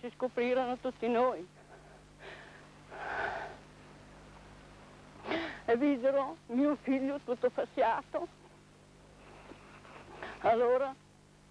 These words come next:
Re del Walter mi venne vicino e disse: "Cosa avere fatto?" Io dissi: "Per paura che me lo uccidessero ancora",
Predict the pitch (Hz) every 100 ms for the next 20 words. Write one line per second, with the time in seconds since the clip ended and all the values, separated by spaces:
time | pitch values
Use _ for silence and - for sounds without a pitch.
0 | - - 202 277 311 285 277 269 277 285
1 | 294 - 226 240 - - - - - -
2 | - - - - 220 226 247 240 233 240
3 | 240 - 202 175 185 202 208 - - 208
4 | 226 226 - - 180 - - - 269 320
5 | 302 262 277 349 269 262 320 381 - -
6 | - - - - - - - - - -
7 | - 190 233 226 233 226 - - - -
8 | - 240 320 247 269 311 262 262 233 254
9 | 277 - 220 226 311 - 254 214 262 -
10 | 226 254